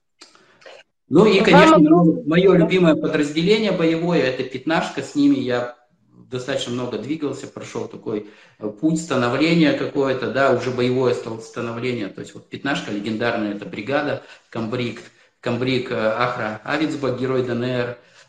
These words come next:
Speaker 1: э, мой, э, боевой товарищ и друг. Поэтому вот как-то так всё сложилось.
Speaker 2: Это я уже поняла по вашим репортажам, <laughs> потому что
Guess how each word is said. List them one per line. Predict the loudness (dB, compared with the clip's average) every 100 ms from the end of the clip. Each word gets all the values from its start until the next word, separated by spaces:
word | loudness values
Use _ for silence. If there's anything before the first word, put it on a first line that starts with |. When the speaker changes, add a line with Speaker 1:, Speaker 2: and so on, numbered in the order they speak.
| _
Speaker 1:
э, | -14 -10 -8 -8 -8 -8
мой, | -8 -6 -8 -10 -14
э, | -12 -10
боевой | -8 -8 -8
товарищ | -6 -6 -6 -8 -10
и |
друг. | -8 -8 -10 -14
Поэтому | -14 -14 -12 -12 -10
вот | -10 -12 _
как-то | -10 -8 -6
так | -8 -8
всё | -8 -8 -10 -14
сложилось. | -14 -12 -10 -12 -14 -18 _ _ _ _ _ _ -12 -12 -6 -2
Speaker 2:
Это | 2 6
я | 6 6
уже | 4
поняла | 2 2 4 4
по | 2 0
вашим | -2 -4 -10
репортажам, | -8 -2 -2 2 2 2 -2 -2 0
<laughs> | 2 4 2 2 -4 -4 -10 -12 -4
потому | -2 0 -2
что | 0 2 2